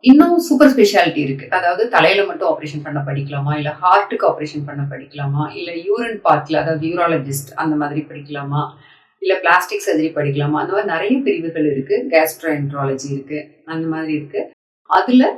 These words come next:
நான் வந்து பிளாஸ்டிக் சர்ஜரி ஸ்பெஷாலிட்டி எடுத்து படிச்சிருக்கேன். பிளாஸ்டிக் சர்ஜரி, ஏன் வந்து இதுக்கு பிளாஸ்டிக் சர்ஜரி அப்படின்னு பேர் வந்தது அப்படின்னு பாத்தீங்கன்னா,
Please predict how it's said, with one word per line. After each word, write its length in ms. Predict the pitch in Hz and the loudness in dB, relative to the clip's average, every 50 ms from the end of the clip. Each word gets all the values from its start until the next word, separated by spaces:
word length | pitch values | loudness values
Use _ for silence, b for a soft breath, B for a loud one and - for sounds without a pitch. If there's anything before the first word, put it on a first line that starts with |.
| - _ _ _ _ _ _ _ _ _ 392 | -8 _ _ _ _ _ _ _ _ _ 0
நான் 240 | 381 392 - - | 2 4 4 4
வந்து 220 | 453 415 403 - - - | 4 2 0 0 -4 -4
பிளாஸ்டிக் 520 | - - - 202 - - - 285 262 277 - | 2 4 4 4 4 4 2 -2 -2 0 2
சர்ஜரி 280 | 233 196 190 175 185 185 | 2 2 2 0 -4 -8
ஸ்பெஷாலிட்டி 580 | - - 165 156 - 180 156 151 147 - 151 | -8 -8 -8 -4 -2 0 0 0 0 -2 -2
எடுத்து 260 | 151 139 139 139 - 262 | -2 -2 -4 -4 -4 -2
படிச்சிருக்கேன். 640 | - - 127 135 135 - - - - - - - _ _ _ _ _ _ _ _ _ _ | 0 0 0 0 -4 -10 -14 -16 -18 -20 -20 -20 _ _ _ _ _ _ _ _ _ _
பிளாஸ்டிக் 420 | 196 202 233 240 - 262 247 - - | 2 2 2 2 0 -2 -2 0 2
சர்ஜரி, 320 | 247 202 196 - - 131 131 | 2 2 2 2 -2 -2 0
ஏன் 260 | - 240 294 302 285 | 2 4 6 6 6
வந்து 240 | 262 240 - 233 240 | 4 2 2 0 -2
இதுக்கு 260 | 220 202 202 - - | -2 -2 -4 -6 -4
பிளாஸ்டிக் 460 | - 175 185 190 - - 254 202 - | -2 0 0 0 -2 -6 -10 -8 -6
சர்ஜரி 260 | 196 165 165 170 170 | -6 -6 -6 -6 -6
அப்படின்னு 300 | 160 151 143 160 160 160 | -6 -4 -2 -2 -2 -2
பேர் 240 | - 165 160 160 151 | -4 -4 -4 -4 -4
வந்தது 300 | 147 143 143 143 139 147 | -6 -4 -4 -4 -2 -2
அப்படின்னு 380 | 147 - 120 143 143 147 143 - | -4 -4 -4 -6 -6 -6 -6 -8
பாத்தீங்கன்னா, 500 | 147 143 143 139 143 143 147 160 381 196 | -10 -14 -14 -16 -18 -18 -10 -8 -6 -6